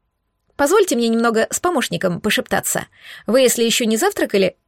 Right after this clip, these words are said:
прошу, у нас тут самообслуживание». Схватив Сеню за руку, ощущать себя воздушным шариком, конечно, прикольно, но всё же непривычно,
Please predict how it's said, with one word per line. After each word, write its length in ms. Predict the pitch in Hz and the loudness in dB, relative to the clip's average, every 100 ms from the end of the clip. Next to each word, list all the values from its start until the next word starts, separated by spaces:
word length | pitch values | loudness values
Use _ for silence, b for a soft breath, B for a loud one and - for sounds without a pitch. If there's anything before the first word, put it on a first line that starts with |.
| - | -2
прошу, 500 | 415 - - 175 - | 0 2 2 -2 -2
у 80 | 202 | 0
нас 200 | 208 214 | 2 2
тут 260 | 196 190 - - | 0 -4 -6 -6
самообслуживание». 1080 | - 247 254 - 214 180 170 175 165 - _ _ _ _ _ _ _ _ | 0 0 0 0 0 0 0 -4 -4 -6 _ _ _ _ _ _ _ _
Схватив 480 | - - 262 440 427 | -10 0 2 2 0
Сеню 320 | - 254 214 | 0 0 2
за 200 | 190 175 | 2 2
руку, 380 | 170 180 269 285 _ b b b | 0 -2 -4 -4 _ b b b
ощущать 640 | - 208 254 - 349 - - | 0 0 0 2 0 0 -6
себя 280 | - 262 247 | -2 2 2
воздушным 440 | 233 214 254 233 | 2 0 -2 -2
шариком, 420 | 220 320 294 220 208 | 0 2 2 0 0
конечно, 420 | 208 202 - 190 | 0 0 -2 -2
прикольно, 420 | 214 - 370 202 | -2 0 0 0
но 140 | 185 | -2
всё 160 | 185 220 | -2 -2
же 120 | 220 | 0
непривычно, 680 | 220 214 247 190 - - - | -2 0 -2 -2 -4 -6 -10